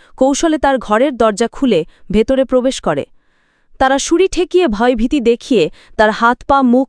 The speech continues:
বেঁধে ফেলে। এরপর মারধর করে উপুড় করে রাখে। পরে আসামি সোহাগ ধর্ষণ করে। ভুক্তভোগীর দাবি, তিনি সোহাগের কণ্ঠস্বর ও গালিগালাজ শুনে তাকে শনাক্ত করতে পেরেছেন।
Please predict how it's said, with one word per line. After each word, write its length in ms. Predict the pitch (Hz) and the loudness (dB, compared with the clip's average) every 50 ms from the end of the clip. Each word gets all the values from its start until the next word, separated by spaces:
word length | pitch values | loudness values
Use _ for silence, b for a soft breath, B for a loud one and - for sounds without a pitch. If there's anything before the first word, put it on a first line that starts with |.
| - | -6
বেঁধে 320 | 165 165 208 220 202 233 226 | -4 0 0 0 2 0 -4
ফেলে। 300 | - 190 180 147 131 - _ _ _ _ _ _ _ _ _ _ - | -2 -4 -6 -6 -6 -8 _ _ _ _ _ _ _ _ _ _ -2
এরপর 300 | 190 208 196 - 220 220 220 | -2 -2 0 0 0 0 2
মারধর 400 | 214 208 202 208 202 - 269 294 269 | 2 2 2 0 0 0 -2 -2 0
করে 200 | - 294 302 254 | 0 0 0 0
উপুড় 320 | - 285 254 - 349 320 | -2 -4 -2 0 -2 -2
করে 200 | - 254 208 190 | 0 -2 -2 0
রাখে। 340 | 165 156 151 _ - - 151 - - - _ _ _ _ _ _ - - | 0 -2 -4 _ -8 -10 -10 -10 -12 -20 _ _ _ _ _ _ 0 2
পরে 180 | 247 254 262 - | 2 2 2 2
আসামি 440 | - 202 233 - 320 359 339 285 226 247 262 - _ _ _ | 0 -2 0 0 0 2 2 2 0 0 -4 -8 _ _ _
সোহাগ 400 | - - - 294 269 277 359 277 247 | -12 -2 0 0 2 2 0 0 0
ধর্ষণ 400 | 202 208 220 202 - - 240 214 190 | -2 -2 -2 -2 -2 -4 -6 -6 -4
করে। 240 | - 165 147 131 - _ _ _ _ _ _ _ _ _ _ _ _ _ _ _ - | -4 -4 -4 -4 -6 _ _ _ _ _ _ _ _ _ _ _ _ _ _ _ -6
ভুক্তভোগীর 600 | 208 220 311 262 - 359 349 330 294 330 403 330 233 | 0 0 0 0 0 -2 0 0 2 2 2 0 2
দাবি, 340 | 196 208 208 208 226 185 143 - - - _ _ - | 2 2 2 2 0 -4 -4 -6 -12 -20 _ _ -4
তিনি 180 | - 262 269 294 | -2 0 2 2
সোহাগের 460 | 262 - - 294 269 302 302 330 339 - | 0 0 0 0 0 2 2 0 -2 0
কণ্ঠস্বর 600 | - 262 247 269 262 - 339 330 - - 330 320 262 - | 0 0 2 2 2 0 -2 -2 0 0 0 0 2 0
ও 60 | 233 254 | -2 0
গালিগালাজ 560 | 202 214 208 233 247 240 269 269 277 277 - | 2 0 0 0 0 0 2 2 2 -2 -2
শুনে 340 | - - - 294 269 202 160 - b b b b b b b | -6 -6 -4 -2 -2 -2 -4 -6 b b b b b b b
তাকে 180 | 233 220 240 | -4 -4 -2
শনাক্ত 400 | - - 262 254 277 302 - - 302 | -6 -2 0 0 0 0 -2 -4 -2
করতে 280 | - 240 - - 208 | -2 -2 -2 -2 -4
পেরেছেন। 440 | 175 214 196 180 170 - - 165 | -2 -2 -2 -4 -4 -6 -10 -12